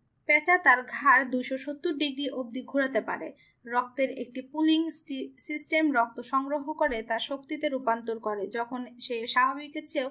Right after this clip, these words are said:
মাথা বা ঘাড় ঘুরিয়ে থাকে। চার, পেঁচা অন্য পেঁচাকে শিকার করে। দেখা যায় প-, অপেক্ষাকৃত ছোট পেঁচাদের শিকারের মূলে রয়েছে প্রজাতিদের বড় পেঁচা। পাঁচ, পৃথিবীতে সবচেয়ে ছোট পেঁচা হলো ইলভ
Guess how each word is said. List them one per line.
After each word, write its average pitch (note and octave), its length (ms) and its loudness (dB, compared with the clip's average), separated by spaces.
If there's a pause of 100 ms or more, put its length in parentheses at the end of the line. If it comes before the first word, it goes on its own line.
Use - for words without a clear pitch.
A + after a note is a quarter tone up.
(360)
মাথা C4+ 380 4
বা A3+ 260 2
ঘাড় A3+ 260 0
ঘুরিয়ে B3 360 -4
থাকে। - 360 -10 (800)
চার, A3+ 280 8 (180)
পেঁচা D4 300 6
অন্য D#4+ 360 4
পেঁচাকে C#4 440 2
শিকার C4+ 380 4
করে। F#3+ 300 -6 (520)
দেখা C#4 300 4
যায় B3+ 200 4 (120)
প-, - 40 -4
অপেক্ষাকৃত D#4 920 -2
ছোট D4+ 360 -2
পেঁচাদের C4 420 0
শিকারের D4 480 2
মূলে D4 300 2
রয়েছে E4 340 2
প্রজাতিদের C4 640 -2
বড় A3+ 260 0
পেঁচা। - 380 -4 (340)
পাঁচ, A#3 240 8 (200)
পৃথিবীতে D4+ 580 4
সবচেয়ে C#4 460 0
ছোট D#4 280 0
পেঁচা B3+ 360 2
হলো C4 240 -2 (160)
ইলভ C#4+ 340 0